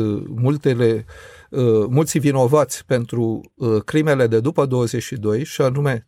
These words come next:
teroriștii care au existat în carne și oase, cu nume și prenume și cu un armament care aparținea securității, și cu, echipament usla în general, cu,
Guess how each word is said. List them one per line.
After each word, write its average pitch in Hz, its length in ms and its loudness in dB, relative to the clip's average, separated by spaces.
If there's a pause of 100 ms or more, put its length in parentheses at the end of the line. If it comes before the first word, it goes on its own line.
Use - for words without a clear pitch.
teroriștii 139 680 0
care 151 200 2
au 160 120 6
existat 127 600 -4
în 139 120 -8
carne 131 260 0
și - 160 -6
oase, 123 240 -2
cu 117 100 -8
nume 123 140 -4
și - 120 -8
prenume 117 400 -4
și - 160 -10
cu 131 100 -8
un 113 200 -2
armament 120 600 0 (380)
care 135 220 2
aparținea 131 540 0
securității, 131 920 -4 (1000)
și 147 260 -2
cu, 135 540 0 (300)
echipament 127 1120 -2
usla 123 640 0
în 135 180 -2
general, 107 680 -6 (1000)
cu, 147 600 2